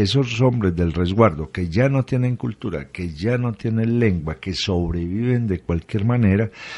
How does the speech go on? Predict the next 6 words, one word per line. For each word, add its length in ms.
van 640
a 640
digamos 580
que 240
a 760
configurar 1120